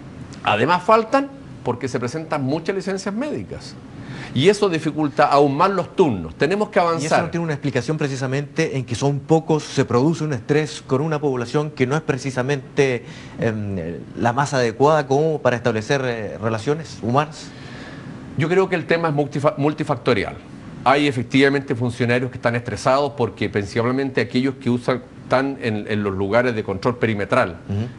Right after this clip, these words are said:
Speaker 1: Es inhumano que estén días y días ahí. Eh, no tanto la guardia interna, la guardia interna tiene turnos mucho más, eh, adecuados,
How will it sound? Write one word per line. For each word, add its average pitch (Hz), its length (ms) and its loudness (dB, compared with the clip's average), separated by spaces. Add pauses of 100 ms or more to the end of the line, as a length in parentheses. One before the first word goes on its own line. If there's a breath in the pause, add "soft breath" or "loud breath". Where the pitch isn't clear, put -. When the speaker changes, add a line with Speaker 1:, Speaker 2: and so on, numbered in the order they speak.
Speaker 1:
Es 117 240 -2
inhumano 123 420 0
que - 80 -10
estén 113 340 -2 (140)
días 147 360 0
y 120 80 0
días 127 360 0
ahí. 104 300 0 (920 loud breath)
Eh, 113 380 2
no 156 160 2
tanto 175 300 2
la 160 100 4
guardia 147 280 4
interna, 131 360 2
la 104 100 0
guardia 123 240 0
interna 127 340 0
tiene 123 240 -2
turnos 135 380 -2
mucho 131 360 -2
más, 123 320 -2 (120)
eh, 110 340 0
adecuados, 110 680 0